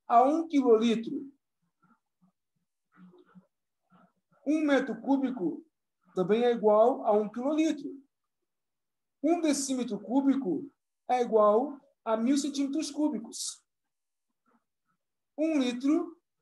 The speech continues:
é igual a mil mililitros. Mil mililitros é igual a mil centímetros cúbicos.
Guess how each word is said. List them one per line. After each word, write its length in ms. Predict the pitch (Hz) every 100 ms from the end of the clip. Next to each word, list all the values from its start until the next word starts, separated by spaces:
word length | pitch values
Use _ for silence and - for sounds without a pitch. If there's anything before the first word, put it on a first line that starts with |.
| -
é 140 | 220
igual 240 | 226 233
a 100 | 240
mil 200 | 233 302
mililitros. 880 | 294 240 220 220 202 - - - - - _ _ _ _ _ _ _ _ _ _ _
Mil 300 | 190 269 349
mililitros 840 | 302 254 220 226 262 330 - - _ _ _ 233
é 120 | 233
igual 600 | 208 208 208 226 254 - _ -
a 100 | 220
mil 200 | 233 277
centímetros 520 | 277 277 277 294 -
cúbicos. 760 | 302 294 247 156 - - -